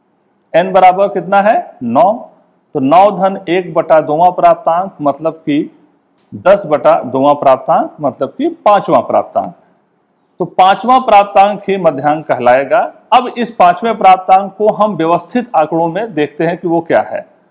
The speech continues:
चूंकि व्यवस्थित आंकड़ों में पांचवां प्राप्तांक साठ है, अतः मध्यांक का मान साठ होगा। तो ये तो रहा अवर्गीकृत आंकड़ों से माध्यिका या मध्यांक की गणना करना।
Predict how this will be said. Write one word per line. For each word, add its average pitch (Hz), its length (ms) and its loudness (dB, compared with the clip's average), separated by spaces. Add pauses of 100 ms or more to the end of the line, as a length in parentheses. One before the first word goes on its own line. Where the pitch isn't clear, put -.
(120)
चूंकि 170 180 -2
व्यवस्थित 147 500 0
आंकड़ों 180 340 0
में 190 180 -6
पांचवां 185 360 2
प्राप्तांक 170 580 0
साठ 185 460 0
है, 147 320 -8
अतः 147 220 0
मध्यांक 139 520 -4
का 127 100 0
मान 147 280 -2 (200)
साठ 135 360 -4 (240)
होगा। 104 260 -6 (1080)
तो 208 60 -2
ये 196 180 2
तो 240 160 0
रहा 175 220 4 (520)
अवर्गीकृत 185 640 2
आंकड़ों 135 300 -2
से 339 400 -6 (220)
माध्यिका 131 600 0
या 135 180 2
मध्यांक 127 520 -4 (240)
की 185 80 -8
गणना 104 300 -8
करना। 101 320 -14